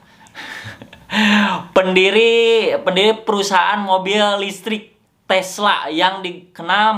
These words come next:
memiliki koleksi mata uang digital yang sangat besar. Cuitannya berhasil menarik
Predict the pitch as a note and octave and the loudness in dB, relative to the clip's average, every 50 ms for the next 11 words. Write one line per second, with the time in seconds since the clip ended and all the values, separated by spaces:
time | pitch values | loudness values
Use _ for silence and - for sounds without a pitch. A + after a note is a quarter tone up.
0 | F#3+ F#3 F3+ F3 F3 F3 G#3 G#3+ G#3+ - - F#3+ F#3+ F#3 F3 - - - - A3 | -2 -4 -6 -8 -8 -8 -10 -10 -10 -4 -2 0 0 0 -2 -6 -10 -12 -10 -8
1 | G#3 G3 F#3+ F#3+ F#3 E3+ E3+ F3+ F#3 F#3+ F#3 F3 E3 E3+ D3+ D#3+ D#3+ D#3+ F#3+ F#3+ | -4 -4 -2 0 0 0 0 0 0 -2 -2 -4 -6 -6 -6 -8 -4 0 0 2
2 | G3 F#3+ F3+ F3+ F3 F3 E3 E3+ E3 D3+ D3+ D#3 C3 C3 C#3 B2+ - D#3+ C#3+ B2 | 2 2 0 0 -2 -2 -4 -8 -8 -6 -6 -6 -6 -6 -8 -2 0 2 2 2
3 | A2+ G#2 - - _ _ _ _ _ _ _ _ - - _ _ - - - _ | 0 -4 -10 -18 _ _ _ _ _ _ _ _ -20 -20 _ _ -20 -20 -20 _
4 | _ _ _ - G3 G3 F#3 - G#3 G3+ G#3 A3+ A#3 A#3 A3 G#3 F#3+ F#3 F#3 F#3+ | _ _ _ -2 -2 0 2 2 2 2 4 4 4 4 2 2 2 2 0 -2
5 | - - A#3 A#3 A3 G#3 G3 F#3+ F#3+ G3+ A3 G#3+ - | -2 -4 -2 -2 -2 -2 0 0 0 -2 -2 -6 -10